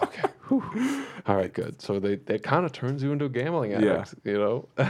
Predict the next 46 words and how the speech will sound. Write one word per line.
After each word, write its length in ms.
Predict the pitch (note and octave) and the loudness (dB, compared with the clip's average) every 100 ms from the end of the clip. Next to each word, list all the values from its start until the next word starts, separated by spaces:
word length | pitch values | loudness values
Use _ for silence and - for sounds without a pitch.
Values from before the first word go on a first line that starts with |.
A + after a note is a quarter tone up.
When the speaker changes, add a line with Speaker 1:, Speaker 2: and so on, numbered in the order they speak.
| - | 4
Speaker 2:
It, 340 | C3 C3+ B2+ | 6 6 6
it's, 260 | D3+ C#3+ - - | 4 4 2 2
it's 180 | F3+ A3 | 2 4
insane. 880 | G#3+ G3 - - G#3 B3+ G3+ G2 A2 | 4 2 -2 2 2 4 2 0 2
Like, 200 | A#2+ - | 4 4
Speaker 1:
Yeah. 160 | G#2 - | 2 4
Speaker 2:
honestly, 720 | A#2 D#3 B2+ - G2+ F#2 F2 | 4 6 4 2 2 2 2
like, 280 | G2 F#2+ - | 0 -2 -4
it's 140 | G#2 B2 | -4 0
one 120 | C3 | 2
of 80 | A#2+ | 2
the 60 | |
strangest 680 | - - A#2 A2+ B2+ A#2 - | 0 -4 2 4 4 0 -4
experiences 600 | G2 - G2+ F#2 G2 E2+ | -8 -2 0 0 -2 -4
I've 80 | F2 | 0
ever 180 | F2+ F#2 | 0 0
had 340 | - E2+ E2 | 0 0 -2
in, 460 | - E2 F2+ D#2+ - | -4 -4 -4 -4 -6
uh, 360 | - F2 - - - - | -2 2 2 0 -6 -10
a, 120 | F2 - _ | -8 -8 _
in 160 | G#2 F2 | -6 -2
a 40 | |
movie 280 | F2 F2+ - | -2 -2 -2
<laughs> 80 | - | -4
theater. 360 | - C3+ C#3+ C#3+ | 0 4 4 4
Like, 320 | E3+ - D3+ - - G3+ G3+ - | 0 0 -2 -6 -6 -6 -8 -12
sitting 480 | - D3+ F2+ - | 0 4 4 4
Speaker 1:
Yeah. 80 | B2+ | 4
Speaker 2:
there 160 | C3+ A#2 | 4 2
watching 540 | G#2 G2+ G2+ - F#2 | 2 2 0 -2 -2
this, 240 | F#2+ G2 - - - - | 0 0 -2 -18 -18 -4
this 200 | G#2+ G#2+ | -2 0
man 280 | G#2+ G#2 G2+ | 2 2 0
just 220 | G#2 - | -2 -8
spiral 680 | - - G2+ G#2 G#2+ G2+ G2 | -4 2 4 6 6 4 4
out 200 | F#2 F#2+ | 2 4
of 180 | F#2+ - | 2 0
control 560 | G2 F2+ - F#2 F2+ | -4 -2 2 2 2
and 100 | F2+ | 0
his 140 | F#2+ F#2 | -2 -2
gambling 560 | F#2+ F#2 F#2+ F2+ F2+ | -2 0 0 0 -2
just 180 | - - | -6 -2
get 160 | F#2 D#2+ | 0 2
worse 360 | E2 F2+ F2+ | 2 0 0
and 100 | - | -4
worse. 460 | F2+ F2+ F2 - - | 0 0 0 -6 -18